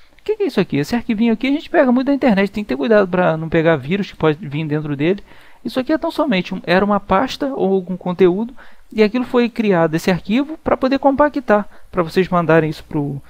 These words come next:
pro e-mail de alguém, ou pra internet mesmo, pra, porque quando compacta fica menor aquele conteúdo. Isso é muito bom pra diminuir arquivo de quando tem muita coisa,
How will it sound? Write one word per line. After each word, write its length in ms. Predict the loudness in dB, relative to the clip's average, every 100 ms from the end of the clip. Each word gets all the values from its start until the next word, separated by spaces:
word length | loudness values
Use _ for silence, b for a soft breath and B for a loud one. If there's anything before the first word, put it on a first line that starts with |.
| b _ _
pro 140 | -2
e-mail 320 | 0 4 4 4
de 80 |
alguém, 420 | 2 2 0 2 0
ou 60 |
pra 160 | 0 0
internet 440 | 2 2 0 0
mesmo, 200 | -2 -2
pra, 180 | 0 -2
porque 280 | -2 -4 -2
quando 220 | 0 0
compacta 520 | 0 0 0 0 -2
fica 220 | -4 -2
menor 460 | -2 2 4 4 2
aquele 260 | -4 -4 -4
conteúdo. 460 | -2 0 0 -2 b b b -10
Isso 160 | -4 -2
é 40 |
muito 180 | -2 0
bom 180 | 0 2
pra 240 | 4 4
diminuir 400 | 2 -2 -2 0
arquivo 300 | 0 -4 -6
de 100 | -8 -12
quando 180 | -6 0
tem 120 | 2
muita 440 | 2 2 2 2 0
coisa, 380 | 4 4 4